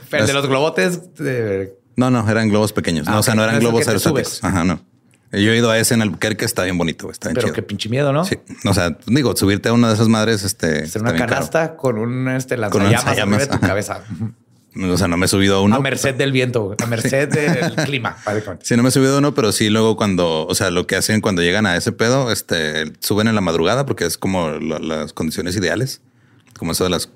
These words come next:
Speaker 2: cinco de la mañana.
Speaker 1: Ajá.
Speaker 2: Y luego suben y luego, este, literal traen así como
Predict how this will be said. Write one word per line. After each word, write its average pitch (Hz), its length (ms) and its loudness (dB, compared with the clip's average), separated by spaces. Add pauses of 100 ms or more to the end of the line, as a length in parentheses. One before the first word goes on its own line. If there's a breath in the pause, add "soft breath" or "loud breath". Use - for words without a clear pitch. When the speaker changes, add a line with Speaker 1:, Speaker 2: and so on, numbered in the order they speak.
Speaker 2:
cinco 98 260 -2
de - 20 2
la 98 80 0
mañana. 107 380 0
Speaker 1:
Ajá. 123 340 -4 (460 soft breath)
Speaker 2:
Y 85 240 0
luego 82 420 2
suben 170 440 4
y 110 60 -4
luego, 90 380 2
este, 87 260 -2
literal 87 540 -2
traen 92 260 0
así 95 180 -2
como 87 360 0